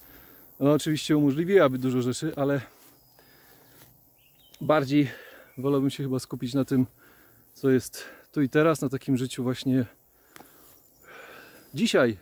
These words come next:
jutro, a nie gdzieś tam za dziesięć, trzydzieści lat, bo nawet nie wiem, czy dożyję. Więc ja chciałbym, żeby to, żeby to życie wyglądało dzisiaj, jutro, za chwilę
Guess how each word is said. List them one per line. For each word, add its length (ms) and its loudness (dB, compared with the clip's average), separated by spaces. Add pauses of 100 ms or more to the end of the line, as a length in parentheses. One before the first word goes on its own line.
(120)
jutro, 420 0 (1040)
a 60 0
nie 320 4
gdzieś 140 -4
tam 160 -2
za 200 -4 (1000)
dziesięć, 580 -2 (540)
trzydzieści 420 -6
lat, 260 2
bo 220 -4 (280)
nawet 160 -12
nie 80 -4
wiem, 100 -4
czy 120 -18
dożyję. 360 -2 (1120)
Więc 380 2 (140)
ja 120 2
chciałbym, 280 0
żeby 120 0
to, 140 0
żeby 180 0
to 140 -4
życie 240 -6
wyglądało 560 0 (920)
dzisiaj, 300 0
jutro, 380 0 (140)
za 160 -6
chwilę 380 -2